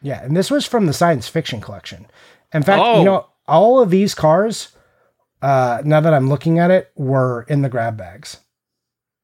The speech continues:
Speaker 1: Every
Speaker 2: That's
Speaker 1: single
Speaker 2: pretty
Speaker 1: one of
Speaker 2: cool.
Speaker 1: these. Yeah, those are probably all from the same run.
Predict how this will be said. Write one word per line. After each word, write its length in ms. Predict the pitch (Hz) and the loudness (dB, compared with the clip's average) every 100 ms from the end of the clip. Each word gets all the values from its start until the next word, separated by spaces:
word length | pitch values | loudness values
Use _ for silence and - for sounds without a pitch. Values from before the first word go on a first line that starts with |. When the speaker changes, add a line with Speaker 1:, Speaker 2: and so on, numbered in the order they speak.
| _ _ _ _ _ _ _ _ _ _ - | _ _ _ _ _ _ _ _ _ _ -14
Speaker 1:
Every 160 | 131 | -12
Speaker 2:
That's 140 | 127 131 | -10 -10
Speaker 1:
single 100 | 113 | -6
Speaker 2:
pretty 160 | 147 147 | -8 -6
Speaker 1:
one 20 | |
of 40 | |
Speaker 2:
cool. 100 | 226 | -10
Speaker 1:
these. 140 | 247 - _ _ _ _ _ _ _ _ _ | -12 -18 _ _ _ _ _ _ _ _ _
Yeah, 80 | 117 | -20
those 180 | 107 117 | -20 -20
are 40 | |
probably 260 | - 147 135 | -10 -8 -6
all 140 | 127 | -8
from 160 | 127 127 | -10 -12
the 80 | 110 | -14
same 280 | - 113 104 | -14 -16 -16
run. 220 | 98 | -18